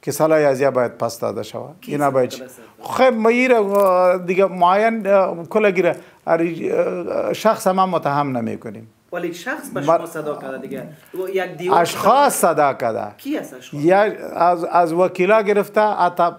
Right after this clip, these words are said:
Speaker 1: تا وزیرا را صدا کرد.
Speaker 2: در این میان نمایندگان مردم کندوز در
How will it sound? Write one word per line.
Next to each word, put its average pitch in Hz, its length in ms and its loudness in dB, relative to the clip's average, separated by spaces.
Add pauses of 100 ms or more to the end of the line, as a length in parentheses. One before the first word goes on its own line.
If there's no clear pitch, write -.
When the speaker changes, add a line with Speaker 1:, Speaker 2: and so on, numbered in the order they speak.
Speaker 1:
تا 143 160 2
وزیرا 120 380 2
را 98 100 0
صدا 104 380 -8
کرد. - 140 -16 (360)
Speaker 2:
در 277 100 6
این 262 160 4
میان 262 380 2
نمایندگان 202 640 2
مردم 202 440 2
کندوز 196 720 -2
در 202 260 4